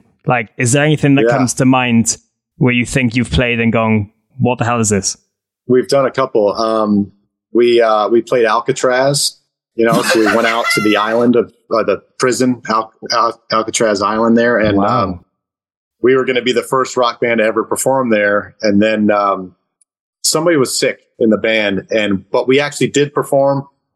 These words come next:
Speaker 2: It's just, um, what's the name of, uh, uh, One Headlight, um, Bob Dylan's son, Jakob Dylan.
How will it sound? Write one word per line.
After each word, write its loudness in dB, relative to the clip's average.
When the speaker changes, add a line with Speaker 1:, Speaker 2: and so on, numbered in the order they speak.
Speaker 2:
It's 0
just, -4
um, -2
what's -2
the -2
name 2
of, -2
uh, 0
uh, -2
One 0
Headlight, 2
um, -2
Bob -4
Dylan's 0
son, -2
Jakob 0
Dylan. 0